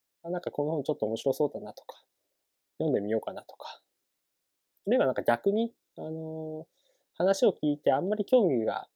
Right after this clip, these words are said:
湧かなかったなとか、まあ、そういうふうにちょっと心の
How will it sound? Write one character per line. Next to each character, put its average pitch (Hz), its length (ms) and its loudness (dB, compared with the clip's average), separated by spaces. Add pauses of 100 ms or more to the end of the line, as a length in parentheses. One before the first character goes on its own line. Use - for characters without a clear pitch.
湧 127 100 2
か 151 140 2
な 208 80 2
か - 80 2
っ 135 120 0
た 110 100 2
な 104 120 -4
と - 160 -20
か、 - 160 -14 (140)
ま 220 60 2
あ、 - 20 4
そ 240 160 4
う - 20 6
い 262 40 4
う - 20 2
ふ 294 140 0
う 233 40 4
に 156 240 2
ち - 120 0
ょ - 20 6
っ - 80 -18
と 131 100 6
心 165 360 2
の 175 220 2